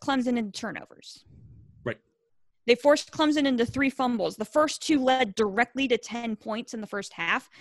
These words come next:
Speaker 1: The third fumble ended the game in double overtime.
Speaker 2: Mm-hmm.
Speaker 1: Um,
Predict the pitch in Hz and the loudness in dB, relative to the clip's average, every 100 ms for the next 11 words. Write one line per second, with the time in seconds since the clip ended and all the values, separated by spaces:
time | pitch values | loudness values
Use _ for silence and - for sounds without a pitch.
0 | - - 226 226 - 262 285 277 277 254 | -20 -4 0 0 4 4 4 2 2 4
1 | 233 - 226 226 196 185 180 214 196 190 | 2 2 2 2 0 -4 -6 -6 -4 -4
2 | 180 170 151 127 - - _ _ 120 131 | -4 -6 -8 -12 -16 -20 _ _ -10 -10
3 | - _ _ _ _ - - - _ - | -14 _ _ _ _ -20 -20 -20 _ 0
4 | 196 190 185 | 4 4 2